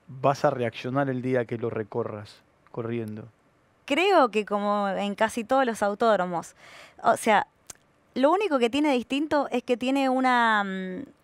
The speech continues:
Speaker 2: un aura. Cuando vos entrás es como ingresás y ya est-, estás adentro de una montaña, literalmente de un pozo entre, entre medio de los cerros.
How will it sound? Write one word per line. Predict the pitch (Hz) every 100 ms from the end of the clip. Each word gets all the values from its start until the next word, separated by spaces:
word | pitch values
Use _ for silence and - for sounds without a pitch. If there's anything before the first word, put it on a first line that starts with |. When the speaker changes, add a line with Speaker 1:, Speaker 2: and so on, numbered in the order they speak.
| _
Speaker 2:
un | 233 240
aura. | 247 240 220 208
Cuando | 196 196
vos | 226 240
entrás | 226 240 233
es | 226
como | 233 226 208 - - - - _ _ _ - -
ingresás | 247 240 240 349
y | 302
ya | 247 - -
est-, | 226 - _ _ _
estás | 247 233 285 311
adentro | 277 311 311 320 571 - _ _ _ -
de | 214 220
una | 247 254 240
montaña, | 233 233 302 311 262
literalmente | 214 220 262 240
de | 220
un | 214
pozo | 277 302 311
entre, | 262 214 202
entre | 190 208 202
medio | 208 240 247
de |
los | 220 208
cerros. | - 294 320 466